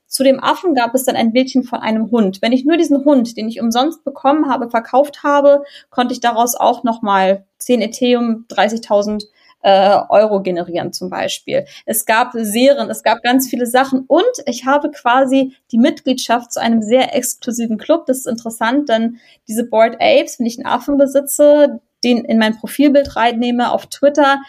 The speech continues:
dann erkennen mich andere Bored Ape Yacht Club Besitzer und sagen, „Hey, mit dir kann man doch super gut Geschäfte machen, <laughs> weil du hast ja auch so einen Affen.“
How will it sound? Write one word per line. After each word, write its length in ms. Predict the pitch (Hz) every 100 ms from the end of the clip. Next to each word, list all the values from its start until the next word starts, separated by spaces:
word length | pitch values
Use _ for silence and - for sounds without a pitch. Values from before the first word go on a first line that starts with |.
| - -
dann 120 | 214
erkennen 460 | - - - 277 302
mich 240 | 262 262
andere 420 | - 226 269 269 254
Bored 360 | 247 214 262
Ape 360 | - 226 233 247
Yacht 320 | 233 208 - -
Club 220 | 254 247 -
Besitzer 640 | 247 247 254 - 240 240 - - -
und 240 | - 233
sagen, 300 | 233 240 247
„Hey, 320 | 247 349 262 190
mit 180 | 240 233
dir 120 | 277
kann 180 | - 294
man 140 | 262
doch 100 | 247
super 300 | 262 330 269
gut 180 | 262 262
Geschäfte 460 | - - 277 -
machen, 420 | 320 208 277 285 -
<laughs> 20 |
weil 140 | -
du 140 | 220 226
hast 240 | 208 -
ja 120 | 233
auch 120 | -
so 160 | - -
einen 240 | - 220
Affen.“ 460 | 220 254 294 233 -